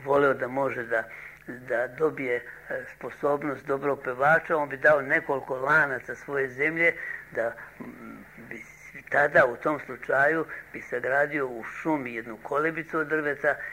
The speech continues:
i po vas celi dan bi sedeo pred kolibom, e, svirao bi i pevao bi. To je moj brat ovako protumačio, da je tu priču pozvao kao priča o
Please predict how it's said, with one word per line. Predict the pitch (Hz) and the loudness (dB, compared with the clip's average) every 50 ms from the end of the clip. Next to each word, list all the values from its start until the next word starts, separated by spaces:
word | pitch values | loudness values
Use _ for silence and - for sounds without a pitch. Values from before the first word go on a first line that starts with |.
| - - - | -12 -14 -14
i | - | -10
po | - - 135 | -6 -4 -4
vas | 123 123 123 - - - - | -2 -4 -6 -8 -10 -4 0
celi | - 180 180 165 151 135 | 4 4 6 4 4 2
dan | 127 131 135 139 147 143 151 156 | 4 4 6 6 6 6 4 2
bi | 147 156 147 - - - - - - - - | 0 -4 -6 -6 -8 -14 -16 -16 -18 -18 -20
sedeo | - - - 156 156 156 147 160 156 139 127 | -18 2 6 8 8 10 10 10 8 8 8
pred | - - 131 117 - | 4 0 -6 -8 -8
kolibom, | - - 160 160 165 170 165 156 160 151 139 135 - - - - - - | 2 6 6 6 8 6 4 2 0 0 0 -2 -8 -14 -14 -16 -14 -10
e, | - 110 104 101 | -8 -6 -6 -8
svirao | - - - - - - 143 156 165 165 165 170 156 151 | -10 -12 -16 -18 -10 -6 2 6 8 8 8 8 6 4
bi | 139 139 143 131 | 2 -2 -6 -6
i | 117 - | -4 2
pevao | 131 127 113 104 104 98 98 | 4 4 4 4 2 0 -2
bi. | - - - - - - - - - | -6 -10 -12 -14 -14 -16 -16 -10 2
To | - 170 | 6 8
je | 165 156 | 8 8
moj | 147 151 151 143 | 8 6 4 4
brat | 123 117 127 131 139 147 147 - - - - - | 2 2 4 6 6 6 4 0 -8 -12 -8 -6
ovako | - 120 127 139 143 139 165 156 | -6 -2 0 2 2 2 0 -2
protumačio, | - 143 127 113 - 139 127 127 120 117 - - 117 113 - - - - - - - - | -2 -4 -6 -6 -6 -8 -6 -6 -6 -6 -8 -8 -10 -10 -10 -10 -12 -12 -12 -14 -14 -16
da | - 123 117 - 143 143 143 131 - - - - - - | -16 -4 6 8 10 10 10 8 4 0 -8 -16 -16 -14
je | - 120 123 131 131 127 120 110 - - - - - - - - _ - | -14 -8 -2 2 4 4 4 4 0 -6 -18 -18 -18 -18 -18 -18 _ 0
tu | - 156 | 0 0
priču | 139 - - 151 151 151 - 143 | 2 2 2 0 0 0 -2 -6
pozvao | - - 143 139 135 135 127 131 113 117 | -2 2 4 4 4 4 2 -2 -6 -4
kao | - - 131 123 113 | -2 0 2 2 0
priča | - - - 147 156 160 - - 160 139 - - - - - - - | 0 -2 0 0 0 0 2 4 4 4 4 4 -2 -12 -14 -10 -6
o | - 143 143 | -6 -4 -4